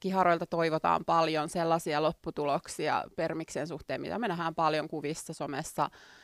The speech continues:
lehdissä, jotka on tehty sit viimeistelty jollain raudalla, minkä alle on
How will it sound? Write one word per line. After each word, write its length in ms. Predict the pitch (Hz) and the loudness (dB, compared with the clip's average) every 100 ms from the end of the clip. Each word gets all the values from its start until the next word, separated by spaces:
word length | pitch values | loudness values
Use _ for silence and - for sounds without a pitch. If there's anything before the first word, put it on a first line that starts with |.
| - - - - | -20 -20 -20 -8
lehdissä, 560 | 151 160 160 - 160 160 - - | -8 -6 -6 0 0 0 -6 -6
jotka 360 | 156 - 165 | -6 -2 0
on 360 | - 175 170 160 - _ - | 2 0 0 -4 -8 _ -6
tehty 340 | 170 165 - | -4 -4 -6
sit 240 | 151 151 180 | -8 -8 -2
viimeistelty 580 | 180 160 156 160 151 | 0 0 -2 -6 -4
jollain 300 | 156 160 165 | -2 0 0
raudalla, 560 | 170 185 175 151 151 151 - - - | 2 2 4 4 4 2 -2 -14 -10
minkä 380 | 175 196 277 214 - | -2 0 4 2 4
alle 480 | 190 202 170 196 226 - _ _ | 4 4 2 0 -4 -12 _ _
on 300 | 196 277 214 | 2 2 0